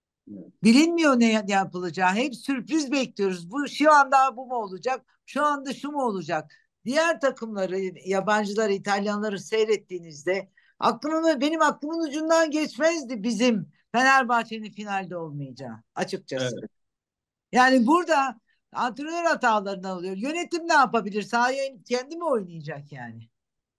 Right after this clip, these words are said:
Speaker 1: E, yeterli,
Speaker 2: Antrenör
Speaker 1: yeterli.
Speaker 2: değişikliği dendi. Bir dakika. A-, antrenör değişikliği dendi. Oldu.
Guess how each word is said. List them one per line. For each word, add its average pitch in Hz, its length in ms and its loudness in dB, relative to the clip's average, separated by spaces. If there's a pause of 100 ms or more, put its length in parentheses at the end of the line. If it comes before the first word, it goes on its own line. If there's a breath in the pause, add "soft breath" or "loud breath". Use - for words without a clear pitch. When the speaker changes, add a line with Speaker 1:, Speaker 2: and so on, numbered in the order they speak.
(420)
Speaker 1:
E, 139 60 -2
yeterli, 185 420 4
Speaker 2:
Antrenör 240 300 6
Speaker 1:
yeterli. 175 300 4
Speaker 2:
değişikliği 262 760 0
dendi. 214 460 2
Bir 190 40 -14
dakika. 180 340 -6
A-, 208 240 -8 (220)
antrenör 269 460 -2
değişikliği 233 500 -4
dendi. 202 360 -2
Oldu. 240 580 2